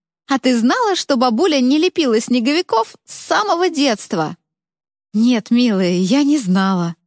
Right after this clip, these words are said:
Она вообще не знала, что мама когда-то их лепила. Такое и представить было сложно. Это занятие для беззаботного веселого ребенка, а мать всегда производила впечатление другого человека.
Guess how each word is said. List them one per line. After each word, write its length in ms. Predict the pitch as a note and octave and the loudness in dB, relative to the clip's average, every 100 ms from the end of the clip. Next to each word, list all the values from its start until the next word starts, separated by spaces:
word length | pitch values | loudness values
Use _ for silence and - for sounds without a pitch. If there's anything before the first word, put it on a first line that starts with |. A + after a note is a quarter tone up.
| _ _ _ | _ _ _
Она 240 | G#3 G#3 G#3 | -2 0 0
вообще 380 | A#3 - E3+ | -2 -2 -2
не 140 | E3 E3+ | 0 0
знала, 340 | F3+ B3 B3 | 0 0 0
что 200 | G3+ G3 | 0 0
мама 280 | F#3+ B3 A3+ | 2 2 0
когда-то 440 | F#3+ F3+ G3 - | 0 0 -2 0
их 180 | G3 - | -2 0
лепила. 580 | G3+ G3+ F3+ E3 D#3+ D#3+ _ _ _ _ _ _ | -2 -2 -2 -2 -2 -6 _ _ _ _ _ _
Такое 400 | - C4 D4 C#4+ | -6 -2 0 0
и 40 | A#3+ | 0
представить 640 | A3 G3+ - C#4 F4 G3+ | -2 -4 -2 -2 0 0
было 220 | F#3 G3 | 0 0
сложно. 640 | F#3+ G#3 G3 E3+ E3+ E3 - _ _ _ _ _ - | 0 0 0 0 0 -2 -6 _ _ _ _ _ -4
Это 220 | D4 B3 | 0 0
занятие 640 | F#3+ G#3+ A3 C#4+ - G3+ | 2 2 2 0 0 -2
для 180 | F3+ G3 | 0 0
беззаботного 800 | F#3 G#3+ A3 A3+ C#4+ C4+ B3 A#3+ | 2 0 0 0 0 0 0 2
веселого 520 | A#3+ A#3+ C4 B3+ B3 | 0 0 0 0 0
ребенка, 580 | C4+ B3 C4+ F#3 F#3 D#3+ _ _ _ | 0 0 0 0 -4 -8 _ _ _
а 140 | C4 | -2
мать 300 | B3+ C4+ D4 | 2 2 0
всегда 420 | - - G3 A#3 D4 | -4 -2 0 0 0
производила 640 | F#3+ F#3+ G3+ G3+ A3+ G#3+ | 0 2 2 2 2 0
впечатление 800 | - A3 - G3+ A3+ C4 C4 G#3 | -2 -4 -4 -4 0 2 2 0
другого 480 | G#3 B3 A3 E3 E3 | 0 2 2 0 -2
человека. 640 | - G3 G#3+ F3 - D#3 | -2 -2 0 -2 -2 -10